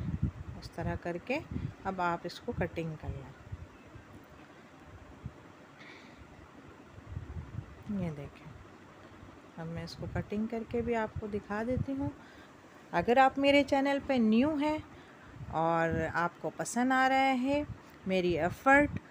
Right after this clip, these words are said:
तो please subscribe कीजिए, like कीजिए और bell icon को भी press कर लीजिए ताकि मेरी next video का notification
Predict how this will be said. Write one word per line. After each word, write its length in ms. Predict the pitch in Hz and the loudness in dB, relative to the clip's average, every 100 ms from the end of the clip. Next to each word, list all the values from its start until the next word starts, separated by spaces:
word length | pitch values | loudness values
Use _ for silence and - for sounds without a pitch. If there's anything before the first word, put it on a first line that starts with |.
| - - | -20 -8
तो 80 | - | -8
please 360 | 143 - 269 285 | -6 2 6 6
subscribe 640 | - 277 - 269 254 254 - | 4 0 2 4 4 4 0
कीजिए, 440 | 247 214 233 226 220 | -4 0 2 2 2
like 320 | 180 196 240 | 4 6 4
कीजिए 300 | - 233 240 | 0 -2 2
और 180 | 233 190 | 2 2
bell 240 | 160 165 165 | 2 0 0
icon 300 | 160 180 190 | -4 -4 -6
को 120 | 196 | -4
भी 120 | 196 | -2
press 300 | 226 240 240 - | -2 0 -2 -2
कर 120 | 247 | 0
लीजिए 420 | 233 240 247 269 - - - - - | 2 2 2 0 -2 -12 -10 -6 0
ताकि 380 | 170 - 240 339 | 0 2 0 2
मेरी 280 | 240 214 202 | 2 4 4
next 380 | 233 320 - | 2 0 -2
video 240 | 240 208 208 | 0 4 4
का 120 | 196 | 2
notification 720 | 185 170 170 - 165 165 - | -4 -4 -6 -6 -6 -4 -6